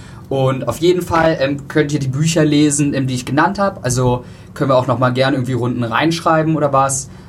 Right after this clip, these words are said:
Ähm, irgendwie Café am Rande der Welt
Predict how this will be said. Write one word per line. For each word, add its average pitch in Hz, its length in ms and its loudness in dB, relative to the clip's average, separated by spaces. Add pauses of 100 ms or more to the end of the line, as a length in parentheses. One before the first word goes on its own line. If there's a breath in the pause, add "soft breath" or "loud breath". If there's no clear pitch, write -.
(100)
Ähm, 123 300 -2
irgendwie 120 240 -4
Café 156 580 2
am 123 120 -4
Rande 120 180 0
der 113 160 0
Welt 196 420 2